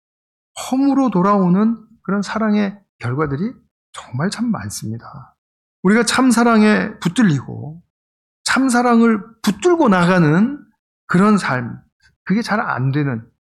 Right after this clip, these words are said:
그것에서부터 멀어져 있었던 그런 사람의 상태를 타락이라고 이야기를 하는 겁니다. 기독교적인 용어로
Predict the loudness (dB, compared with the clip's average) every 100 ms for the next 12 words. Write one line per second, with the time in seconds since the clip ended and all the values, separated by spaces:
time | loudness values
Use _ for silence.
0 | _ _ -2 0 2 2 0 0 -2 0
1 | 0 2 2 2 0 0 -2 -2 -6 -8
2 | _ _ -2 0 2 0 0 2 4 2
3 | -2 -10 _ -8 0 0 0 0 0 -2
4 | -8 _ _ -4 -2 0 0 -2 -2 -4
5 | -6 -6 -8 -8 -10 -12 -18 -20 -20 _
6 | _ -2 -2 0 -2 0 0 0 -2 -4
7 | -6 -6 -8